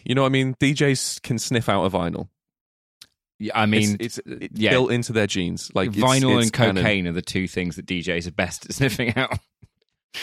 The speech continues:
Speaker 1: Yeah.
Speaker 2: <laughs>
Speaker 1: And sniffing on.
Speaker 2: Yeah.
Speaker 1: You know what I mean? They can sniff out a vinyl to sniff on the vinyl.
Speaker 2: I,
Speaker 1: There you go.
Speaker 2: I le-, very legitimately once had a D J friend who was too drunk to do his set, so I had to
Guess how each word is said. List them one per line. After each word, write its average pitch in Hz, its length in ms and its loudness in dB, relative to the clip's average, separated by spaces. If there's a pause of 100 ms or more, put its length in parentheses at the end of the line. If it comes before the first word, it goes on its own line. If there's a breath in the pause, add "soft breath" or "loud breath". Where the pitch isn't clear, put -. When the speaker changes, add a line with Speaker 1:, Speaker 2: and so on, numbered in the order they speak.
(140)
Speaker 1:
Yeah. 117 280 0
Speaker 2:
<laughs> - 840 -4 (140)
Speaker 1:
And 117 180 0
sniffing 120 420 0
on. 107 360 0
Speaker 2:
Yeah. 98 160 0
Speaker 1:
You 104 60 2
know 107 80 0
what 110 60 2
I 110 40 2
mean? 117 160 0
They 113 140 0
can 117 140 -6
sniff 143 260 -2
out 120 180 2
a 110 100 -2
vinyl 104 320 -2
to - 120 -12
sniff 110 320 -8
on 101 180 -6
the 98 100 -2
vinyl. 87 360 -4 (120)
Speaker 2:
I, 110 140 4
Speaker 1:
There 135 80 2
you 98 100 -2
go. 107 180 2
Speaker 2:
I 120 180 2 (120)
le-, 107 480 -2
very 151 240 2
legitimately 101 720 -2
once 90 300 -4
had 87 140 -6
a 87 60 -6
D 92 220 -4
J 82 200 -4
friend 78 340 -6
who 82 120 -2
was 82 120 -4
too 90 220 -4
drunk 82 260 -4
to - 100 -18
do 82 140 -2
his 78 100 -4
set, - 360 -6
so 80 120 -6
I 82 40 -2
had 80 100 -8
to 90 120 -8